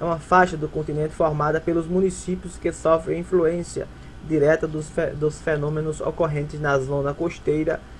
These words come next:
a saber. A apresentação do plano de emergência individual dá-se,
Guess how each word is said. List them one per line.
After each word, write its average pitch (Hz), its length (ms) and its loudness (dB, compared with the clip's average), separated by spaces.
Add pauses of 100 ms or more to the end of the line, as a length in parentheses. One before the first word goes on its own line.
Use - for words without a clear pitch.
(300)
a 160 200 4
saber. 156 500 0 (2000)
A 185 160 10
apresentação 233 680 4
do 214 120 4
plano 170 420 2
de 151 420 -2
emergência 151 680 0
individual 147 760 2
dá-se, 175 560 -2